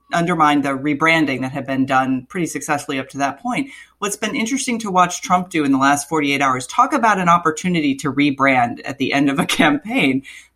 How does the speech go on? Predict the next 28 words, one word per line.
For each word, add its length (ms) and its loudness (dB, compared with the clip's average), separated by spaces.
Going 320 4
into 220 -2
the 100 2
hospital 580 2
and 160 -2
then 180 0
reemerging 680 2
from 180 2
it, 220 2
he 180 -6
could 180 -4
have 160 -2
completely 760 -4
upended 520 0
his 220 -4
narrative. 480 -2
He 80 -12
could 140 -10
have 120 -10
come 200 0
out 300 0
humble, 680 2
uh, 160 -2
or 140 -2
at 80 -2
least 260 -2
mimicked 440 2
humility. 640 0